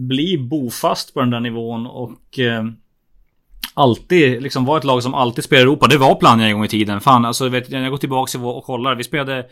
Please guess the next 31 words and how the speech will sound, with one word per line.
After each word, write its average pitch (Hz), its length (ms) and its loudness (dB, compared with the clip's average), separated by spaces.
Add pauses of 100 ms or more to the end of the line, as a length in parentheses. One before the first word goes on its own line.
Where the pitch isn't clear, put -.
(480)
vi - 60 -20
spelade 143 240 2
alltid 147 480 -2
Saporta 123 600 -8
Cup, 120 460 -10
eh, 120 420 -14
åtminstone. 113 800 -6 (360)
Vi 127 100 -10
spelade, 131 480 -4 (500)
vi 123 340 -20
har 131 80 -8
ju 135 60 -4
spelat 131 320 -6
i 123 60 -6
det 127 60 -10
här, 117 200 -6
eh, 113 280 -6 (800)
Super 151 480 -4
League 113 400 -2
hette 107 200 -8
det 107 60 -10
som 110 140 -12
fann-, 113 420 -8
fanns 117 280 -6
då, 113 360 -8
som 113 220 -14
typ 117 260 -10
var 110 320 -8 (260)
precis 120 340 -6
under 113 200 -8
Euroleague. 113 460 -8